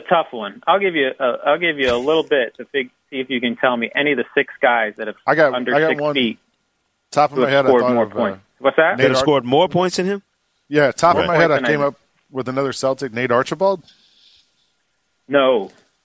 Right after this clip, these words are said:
Speaker 1: I don't
Speaker 2: Oh.
Speaker 1: know if T-, Tiny Archibald, I, he must not
Speaker 2: His
Speaker 1: be, he
Speaker 2: name's
Speaker 1: must have been
Speaker 2: Tiny. He,
Speaker 1: listed at six
Speaker 2: <laughs> he
Speaker 1: feet.
Speaker 2: has to be under six feet. His name is Tiny.
Speaker 3: <laughs> Uh,
Speaker 1: He's not on this list. He's not on
Speaker 2: Huh.
Speaker 1: this list.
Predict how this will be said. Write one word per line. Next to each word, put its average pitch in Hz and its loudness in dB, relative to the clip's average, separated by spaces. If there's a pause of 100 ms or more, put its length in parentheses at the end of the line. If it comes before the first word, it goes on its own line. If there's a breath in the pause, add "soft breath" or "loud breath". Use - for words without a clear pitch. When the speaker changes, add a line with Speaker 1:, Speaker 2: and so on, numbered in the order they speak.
(360)
Speaker 1:
I 170 -2
don't 165 2
Speaker 2:
Oh. 214 2
Speaker 1:
know 233 0
if 214 -8 (360)
T-, - -20
Tiny 226 0
Archibald, 214 0 (260)
I, 185 -12 (140)
he 208 -8
must 214 2
not 214 4
Speaker 2:
His 165 -2
Speaker 1:
be, - -2
he 202 4
Speaker 2:
name's 208 2
Speaker 1:
must 240 0
have 214 4
been 269 2
Speaker 2:
Tiny. 143 0
He, 156 -4
Speaker 1:
listed 131 0 (100)
at - -20
six 151 -2
Speaker 2:
<laughs> - -8
he 147 0
Speaker 1:
feet. 165 2
Speaker 2:
has 214 4
to 202 -4
be 185 4
under 175 2
six - 0
feet. 208 0
His 135 2
name 165 0
is 139 -2
Tiny. 185 2
Speaker 3:
<laughs> 131 -2 (1500 loud breath)
Uh, 139 4
Speaker 1:
He's 175 0
not 196 2
on 214 -2
this 196 -2
list. 175 0 (220)
He's 147 -12
not 175 0
on 170 0
Speaker 2:
Huh. 113 -2
Speaker 1:
this - -12
list. 110 -4